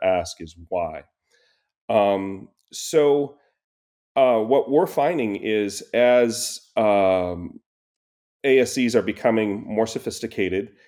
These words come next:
and able to draw, um, higher acuity cases from the hospitals,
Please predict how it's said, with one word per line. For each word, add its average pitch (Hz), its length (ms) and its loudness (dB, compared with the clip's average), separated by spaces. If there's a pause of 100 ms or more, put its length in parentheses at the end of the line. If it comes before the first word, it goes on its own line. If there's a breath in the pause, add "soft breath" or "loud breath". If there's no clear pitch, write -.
(240 soft breath)
and 98 240 2
able 104 320 -2
to - 180 -10
draw, 101 840 2 (220)
um, 95 340 2
higher 135 300 2
acuity 107 360 -4
cases 95 340 -8
from 98 160 -6
the 90 80 -6
hospitals, 98 800 -6